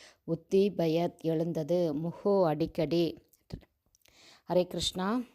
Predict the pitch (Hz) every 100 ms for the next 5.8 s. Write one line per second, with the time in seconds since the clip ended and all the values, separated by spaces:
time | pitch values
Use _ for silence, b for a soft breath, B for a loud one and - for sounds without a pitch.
0 | - - 180 180 170 170 160 170 202 180
1 | 165 190 - B B B - - 170 185
2 | 196 185 165 - 196 196 147 175 170 175
3 | 185 175 151 196 208 170 165 - 175 165
4 | 160 185 - 156 160 160 185 185 160 156
5 | 180 190 165 151 143 180 165 -